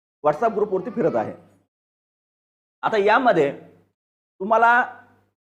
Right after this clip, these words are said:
कसा लाभ मिळतो किंवा लाभ मिळतो का, की नेमकं काय आहे, याची शहानिशा करण्यासाठी आपण बार्टीच्या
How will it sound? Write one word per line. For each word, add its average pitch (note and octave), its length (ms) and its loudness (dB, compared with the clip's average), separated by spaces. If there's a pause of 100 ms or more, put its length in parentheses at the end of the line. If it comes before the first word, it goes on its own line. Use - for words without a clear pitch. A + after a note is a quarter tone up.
(260)
कसा C4 220 2
लाभ A#3+ 180 4
मिळतो E3 280 -4
किंवा - 1200 -6
लाभ A3+ 220 4
मिळतो A3+ 360 2
का, A#2 160 -2
की - 600 -16
नेमकं A3 260 -8
काय A3+ 260 2
आहे, D3+ 240 -2 (320)
याची E3+ 220 -6
शहानिशा A3 440 -6
करण्यासाठी A3 440 -10
आपण A#3+ 300 -4
बार्टीच्या A3+ 680 -2